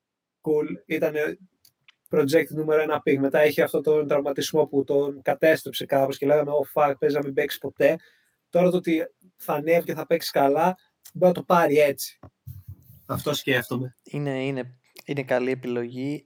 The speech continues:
Speaker 2: γιατί ακριβώς ήταν πολύ χαμηλά τα στατιστικά του πέρυσι, ενώ απλά δεν έ-, δεν είχε, δεν έπαιρνε τόσα λεπτά.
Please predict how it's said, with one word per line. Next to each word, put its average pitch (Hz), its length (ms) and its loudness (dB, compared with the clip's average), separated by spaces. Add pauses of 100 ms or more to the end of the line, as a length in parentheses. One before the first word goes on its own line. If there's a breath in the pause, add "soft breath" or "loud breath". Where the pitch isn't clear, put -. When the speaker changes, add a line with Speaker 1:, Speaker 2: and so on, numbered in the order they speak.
Speaker 2:
γιατί 131 320 -6
ακριβώς 135 320 -6
ήταν 143 140 -12
πολύ 131 240 -10
χαμηλά 139 300 -4
τα 147 100 -6
στατιστικά 135 540 -2
του 131 120 -16
πέρυσι, 127 460 -4
ενώ 131 520 -8 (1000)
απλά 143 240 -2
δεν 143 200 -4
έ-, 143 200 -4
δεν 147 220 -8
είχε, 151 220 -4
δεν 143 120 -4
έπαιρνε 147 220 -4
τόσα 151 200 -6
λεπτά. 139 640 -2